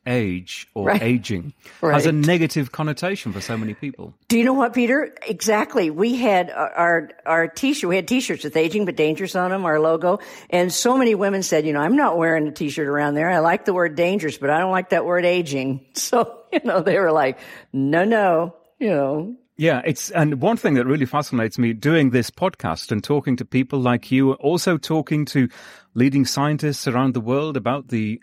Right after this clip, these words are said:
Speaker 1: aging process. Again, coming back to that description, aging and getting older, it can sometimes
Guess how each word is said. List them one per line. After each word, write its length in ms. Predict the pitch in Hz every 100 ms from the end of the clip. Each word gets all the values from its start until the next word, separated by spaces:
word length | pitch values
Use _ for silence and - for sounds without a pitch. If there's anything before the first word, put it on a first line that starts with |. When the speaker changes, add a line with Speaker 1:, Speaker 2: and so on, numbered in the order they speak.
| -
Speaker 1:
aging 400 | 127 127 117 107
process. 500 | - 147 - 90 85 - -
Again, 400 | - 135 208 127
coming 360 | - 156 202 190
back 240 | 151 143
to 140 | - 135
that 440 | 135 131 - - - _
description, 800 | 151 131 - 196 196 - 95 82 - _ _ -
aging 540 | 160 165 - 98 85 - -
and 220 | 123 -
getting 300 | 139 123 135 -
older, 400 | 135 117 90 - - _ -
it 140 | 135
can 160 | - 156
sometimes 800 | - 247 262 - 120 113 104 -